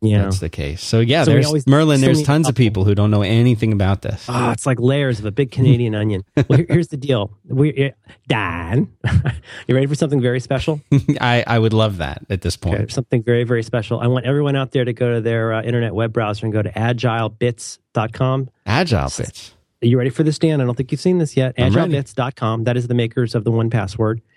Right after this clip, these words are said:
Speaker 1: There are no extra U's in this, even though they're from Canada. Agilebits dot com slash B two W. It's gonna be your first time seeing it. Go.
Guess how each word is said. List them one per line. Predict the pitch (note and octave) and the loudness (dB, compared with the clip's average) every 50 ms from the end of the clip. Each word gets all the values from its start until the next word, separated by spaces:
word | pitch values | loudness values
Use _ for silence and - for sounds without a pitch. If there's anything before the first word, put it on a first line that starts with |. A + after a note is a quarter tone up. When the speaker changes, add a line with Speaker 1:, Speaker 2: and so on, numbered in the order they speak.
| _ _ _ - - | _ _ _ -4 0
Speaker 1:
There | C3 B2 A#2 | 0 2 2
are | A2+ | 2
no | A#2 A#2+ | 0 0
extra | A#2+ A2+ - - C3 | -2 -2 -2 -2 0
U's | A#2 A2+ A#2 G#2+ A2 | 2 2 0 0 0
in | A#2 A2 | -2 -2
this, | G#2+ G#2 A2 - | -2 -2 -2 -2
even | A2+ A2 G#2+ G#2 | -2 0 0 0
though | G2+ | 0
they're | G2 G#2 | 0 -2
from | G2+ G#2 A2 | -2 -2 -4
Canada. | G#2 - G#2+ G2 F#2+ G2 G2 A2 - - | -2 0 0 0 0 0 0 -2 -2 0
Agilebits | A#2+ A#2+ A2+ B2+ B2 A#2 B2 - - | 0 2 2 2 0 0 0 -2 -2
dot | A2+ G2 | -4 -4
com | - - G#2 G#2 | -2 -2 -2 -2
slash | G2+ - G#2+ G2 G#2 | -2 -2 -2 -4 -2
B | - A2 G2+ | 0 -2 0
two | - - A2+ | 0 0 0
W. | G#2 G#2 F#2+ G2 F#2+ F#2+ G2+ G2 - - _ _ _ _ _ | 0 0 0 0 0 0 0 -2 -6 -12 _ _ _ _ _
It's | - A2+ | -4 -2
gonna | G#2 | 0
be | G2 | 0
your | F#2+ F#2 | 0 0
first | G#2+ G#2 - | -2 -2 0
time | - A2 A2 | 0 0 -2
seeing | G2+ - - G#2+ G#2 | 0 0 0 0 0
it. | G#2 - | 0 -2
Go. | - G#2+ G#2+ - G#2 | -2 -2 -2 -2 -4